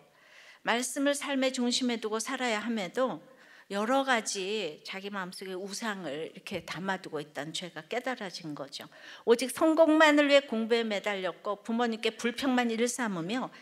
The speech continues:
감사하지 못했던 자신의 무정함이 깨달아졌답니다.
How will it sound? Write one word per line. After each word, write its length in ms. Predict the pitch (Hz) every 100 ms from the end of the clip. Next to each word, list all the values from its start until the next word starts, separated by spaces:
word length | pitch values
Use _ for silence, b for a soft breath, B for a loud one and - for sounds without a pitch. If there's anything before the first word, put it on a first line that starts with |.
| B B B -
감사하지 540 | 208 226 240 240 226
못했던 500 | 208 190 214 - 185
자신의 400 | 190 190 - 208
무정함이 520 | 190 208 240 202 165 170
깨달아졌답니다. 1120 | 254 285 269 214 170 - 160 156 143 123